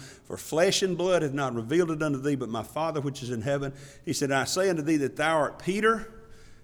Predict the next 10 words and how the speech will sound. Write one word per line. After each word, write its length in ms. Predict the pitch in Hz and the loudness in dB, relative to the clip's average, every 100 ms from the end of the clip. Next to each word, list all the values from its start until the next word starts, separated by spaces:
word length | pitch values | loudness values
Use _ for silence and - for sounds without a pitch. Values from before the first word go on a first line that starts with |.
| - | -2
and 120 | 139 | 2
upon 300 | 139 170 175 | 4 6 6
this 220 | 175 - | 4 0
rock," 400 | 151 180 175 117 | 0 4 4 4
not 280 | 127 143 - | 2 0 0
Peter, 380 | 208 180 131 139 - - | 0 2 0 -2 -8 -6
the 140 | 120 | -2
rock 340 | 135 190 170 | 4 6 6
of 140 | 147 131 | 2 6
revelation, 680 | 165 147 170 185 - 107 | 6 8 10 8 6 -2